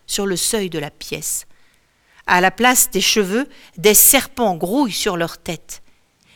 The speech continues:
Elles sont enveloppées dans de longues capes noires. Les Érinies, les divinités qui punissent les assassins de leurs parents. Ulysse est épouvanté.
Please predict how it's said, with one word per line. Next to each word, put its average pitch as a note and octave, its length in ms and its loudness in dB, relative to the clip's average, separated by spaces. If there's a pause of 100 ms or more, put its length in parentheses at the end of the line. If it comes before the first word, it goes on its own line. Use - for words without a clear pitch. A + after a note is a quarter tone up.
(120)
Elles E3+ 160 -2
sont F#3 300 -4
enveloppées G3+ 600 -2 (260)
dans F3 140 0
de F3+ 80 -2
longues F#3+ 540 -4
capes - 280 -8
noires. D3+ 640 -12 (840)
Les F#3+ 320 0
Érinies, A3 580 -4 (1080)
les A#3 160 6
divinités G#3+ 840 -2 (180)
qui - 140 -8
punissent - 600 -2
les F3 200 -2
assassins G3 440 -2
de F3 100 -6
leurs E3+ 180 -4
parents. D3 340 -10 (1160)
Ulysse G3+ 320 -4
est D#3+ 140 -8
épouvanté. D#3+ 580 -16